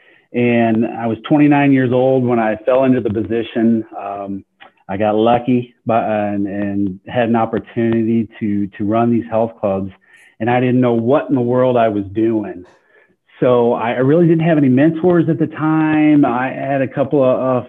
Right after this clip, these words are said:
friends that were in similar roles, but not at that level. And I just started reading. You know, I started reading, reading, reading. And back then, you know, there wasn't a whole lot of podcasts or ebooks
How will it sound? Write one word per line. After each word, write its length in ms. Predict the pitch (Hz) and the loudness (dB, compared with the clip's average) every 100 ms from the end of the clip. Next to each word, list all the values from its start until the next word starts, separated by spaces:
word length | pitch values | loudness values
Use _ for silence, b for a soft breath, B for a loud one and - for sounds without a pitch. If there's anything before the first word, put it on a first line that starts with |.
| - | -4
friends 260 | 127 139 | 0 2
that 200 | 127 135 | 2 -2
were 140 | 143 127 | -2 -2
in 180 | 123 - | -2 -2
similar 340 | 135 143 139 | 0 2 2
roles, 440 | 123 123 123 127 104 | 2 2 2 2 -2
but 100 | 110 | -2
not 200 | 113 117 | -2 -2
at 100 | - | -2
that 180 | 113 101 | -4 -2
level. 480 | 107 113 117 117 B B B B - | -2 0 0 -2 B B B B -4
And 280 | 127 120 123 | 0 0 0
I 120 | 139 | 0
just 140 | 190 - | -2 0
started 200 | 147 92 | 0 2
reading. 440 | 123 190 87 - _ _ - | 0 0 -2 -8 _ _ -6
You 80 | |
know, 60 | 117 | -4
I 100 | 135 | -4
started 360 | - 123 101 98 | -2 -2 -2 -2
reading, 280 | 135 143 135 | 0 2 2
reading, 300 | 139 131 123 | 2 2 2
reading. 380 | 135 151 110 110 | 2 2 2 0
And 120 | 107 | 0
back 260 | 117 113 | 0 0
then, 260 | - 131 123 | -2 0 2
you 60 | 107 | 0
know, 120 | 101 | 0
there 100 | 107 | -2
wasn't 240 | 113 107 | -2 -2
a 20 | |
whole 140 | 104 117 | -2 0
lot 160 | 110 | 0
of 60 | 98 | -2
podcasts 680 | - 113 104 - 107 110 - | -2 -2 -4 -4 -4 -4 -6
or 60 | 85 | -4
ebooks 500 | 117 110 107 110 | -2 -2 -2 -4